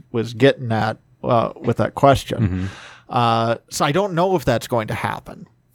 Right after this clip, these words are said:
Speaker 1: from, from that perspective. Uh, it, it, to me, that's one of the hardest things of all of this to predict, just because the entire history of technology tells me it won't,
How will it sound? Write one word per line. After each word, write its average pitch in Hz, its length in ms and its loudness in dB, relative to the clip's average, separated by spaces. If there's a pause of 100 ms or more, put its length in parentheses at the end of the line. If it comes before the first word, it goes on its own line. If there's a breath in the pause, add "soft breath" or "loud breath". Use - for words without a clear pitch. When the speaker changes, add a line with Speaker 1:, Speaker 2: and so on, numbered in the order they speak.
(120)
Speaker 1:
from, 117 340 2
from 117 220 2
that 113 220 2
perspective. - 680 -2 (420 loud breath)
Uh, 117 440 0 (640)
it, 143 220 -4
it, 156 240 0
to 147 100 2
me, 156 160 4
that's 147 320 -2
one 143 240 0
of 143 60 -4
the 143 100 4
hardest 127 400 2
things 120 220 -2
of 110 100 0
all 113 120 4
of 110 120 -2
this 113 160 -2
to - 100 -16
predict, - 480 -6 (760)
just - 300 2
because 110 580 2 (1300)
the 131 220 4
entire 139 400 2
history 123 340 0
of 117 80 0
technology 117 600 0
tells 117 340 -2
me 117 140 -2
it - 200 -2
won't, 123 560 0